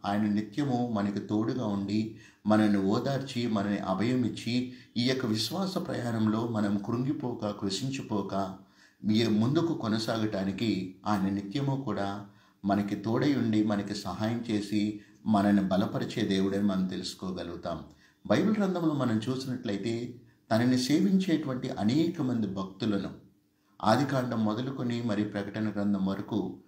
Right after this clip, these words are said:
మనకు కనబడేటువంటి అనేక మంది భక్తులు కూడా, మరి వారందరూ కూడా అనేకమైన శ్రమలు ఎదుర్కొన్నప్పుడు దేవుడు వారిని ఏ విధంగా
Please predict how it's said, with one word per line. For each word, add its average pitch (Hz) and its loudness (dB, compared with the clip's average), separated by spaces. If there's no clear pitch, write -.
మనకు 107 2
కనబడేటువంటి 143 0
అనేక 123 0
మంది 113 0
భక్తులు 101 -4
కూడా, 98 -2
మరి 107 4
వారందరూ 110 2
కూడా 120 -4
అనేకమైన 127 0
శ్రమలు 120 -4
ఎదుర్కొన్నప్పుడు 101 -2
దేవుడు 170 4
వారిని 135 0
ఏ 104 4
విధంగా 120 -4